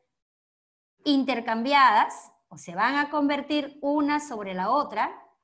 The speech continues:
a través de una enzima que se le hace llamar la isomerasa. Entonces, ¿qué va a ocurrir? Yo tengo un fosfogliceraldehído que se va a convertir en ella,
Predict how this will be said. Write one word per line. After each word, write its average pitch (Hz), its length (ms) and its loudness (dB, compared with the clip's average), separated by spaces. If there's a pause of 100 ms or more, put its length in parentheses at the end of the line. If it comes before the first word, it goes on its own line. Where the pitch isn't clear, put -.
a 226 160 0
través 220 520 -6
de 202 140 -8
una 254 180 -6
enzima 269 720 -6
que 208 100 -10
se 202 160 -14
le 190 80 -8
hace 220 300 -6
llamar 202 560 -6
la 190 220 -8
isomerasa. 165 840 -14 (560)
Entonces, 247 720 -6 (360)
¿qué 415 160 -4
va 403 160 4
a 359 40 0
ocurrir? 247 540 -4 (880)
Yo 196 280 -6
tengo 262 720 -4 (640)
un 277 640 -2
fosfogliceraldehído 254 1500 -2 (180)
que 226 120 -8
se 220 120 -8
va 220 100 0
a 226 80 -4
convertir 214 460 -8
en 185 180 -4
ella, 165 260 -10